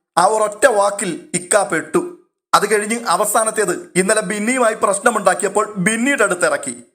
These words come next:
എന്തായിരുന്നു ബിന്നിയോട് പറഞ്ഞത്? "നീ പുറത്തു നിന്ന് ആരുടെ കൊട്ടേഷൻ എടുത്തിട്ടാണ് വന്നിരിക്കുന്നതെന്ന് എനിക്ക് നന്നായിട്ടറിയാം. സമയം വരുമ്പോൾ ഞാനത് പുറത്തു വിടുമെന്ന്." പക്ഷേ ബിന്നി അത് കേട്ട ഭാവം പോലും നടിച്ചില്ല, വിട്ടുകൊടുത്തില്ല അല്പം പോലും.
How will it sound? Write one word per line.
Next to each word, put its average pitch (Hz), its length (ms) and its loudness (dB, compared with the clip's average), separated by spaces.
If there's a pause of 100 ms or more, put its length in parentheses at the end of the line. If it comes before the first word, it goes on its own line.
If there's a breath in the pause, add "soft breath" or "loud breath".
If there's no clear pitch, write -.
എന്തായിരുന്നു 226 440 0
ബിന്നിയോട് 202 380 -2
പറഞ്ഞത്? 180 560 -4 (260 soft breath)
"നീ 226 80 2
പുറത്തു 254 400 0
നിന്ന് 262 240 2
ആരുടെ 262 460 0
കൊട്ടേഷൻ 254 480 0
എടുത്തിട്ടാണ് 226 420 2
വന്നിരിക്കുന്നതെന്ന് 196 720 -2 (120)
എനിക്ക് 208 360 0
നന്നായിട്ടറിയാം. 185 680 0 (140)
സമയം 202 500 0
വരുമ്പോൾ 190 380 0
ഞാനത് 180 380 -2
പുറത്തു 165 420 -2
വിടുമെന്ന്." 143 380 -2 (520)
പക്ഷേ 180 440 0
ബിന്നി 214 600 -2
അത് 180 260 0
കേട്ട 202 280 0
ഭാവം 190 420 0
പോലും 214 220 0
നടിച്ചില്ല, 170 600 -2
വിട്ടുകൊടുത്തില്ല 170 760 0
അല്പം 135 300 -2
പോലും. 120 300 -6